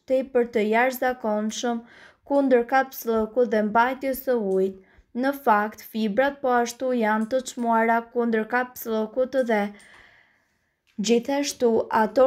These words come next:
rivendosin florën e zorrëve dhe për të ndihmuar në ruajtjen e ekuilibrave, gjithashtu ndihmon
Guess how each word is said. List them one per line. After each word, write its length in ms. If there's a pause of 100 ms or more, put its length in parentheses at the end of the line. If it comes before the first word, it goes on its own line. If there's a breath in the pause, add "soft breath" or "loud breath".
rivendosin 960
florën 560
e 80
zorrëve 680 (180)
dhe 160
për 300
të 100
ndihmuar 680
në 200 (100)
ruajtjen 600
e 200
ekuilibrave, 920 (880 soft breath)
gjithashtu 760
ndihmon 680